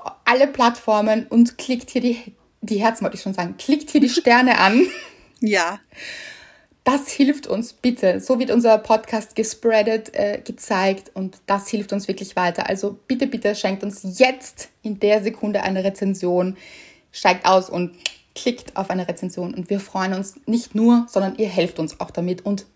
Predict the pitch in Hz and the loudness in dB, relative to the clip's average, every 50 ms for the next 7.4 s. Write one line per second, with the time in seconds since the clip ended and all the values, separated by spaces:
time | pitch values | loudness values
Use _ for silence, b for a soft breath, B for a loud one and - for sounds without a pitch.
0 | _ - 208 202 196 - 165 185 185 185 185 - 180 170 180 170 - 175 175 - | _ -10 -6 -4 -4 -4 -2 -2 -4 -4 -4 -6 -6 -6 -6 -4 -4 -6 -6 -6
1 | - 175 - - 170 170 160 - 180 180 170 175 - - 160 - - 170 165 B | -10 -12 -10 -8 -8 -8 -8 -8 -6 -6 -6 -6 -6 -6 -6 -6 -6 -6 -10 B
2 | B B B B B B B B B B B B B B B B _ _ _ _ | B B B B B B B B B B B B B B B B _ _ _ _
3 | _ _ _ _ _ _ _ _ _ _ _ _ 262 277 277 311 392 403 427 415 | _ _ _ _ _ _ _ _ _ _ _ _ 8 8 10 10 8 8 6 2
4 | - - 269 247 233 208 208 226 262 415 - B B B B B B B B B | 4 6 8 8 8 8 6 6 4 2 0 B B B B B B B B B
5 | B B B B B B - - - - 277 262 269 302 - - - - 302 285 | B B B B B B -6 -4 -2 2 4 4 4 2 0 -6 2 4 4 4
6 | 294 - 320 285 240 240 247 269 339 480 - - - - - _ _ _ - - | 4 4 2 4 4 4 4 2 2 0 -2 -10 -16 -18 -20 _ _ _ -20 -18
7 | _ - 190 175 180 - - | _ -12 -4 -2 0 0 -2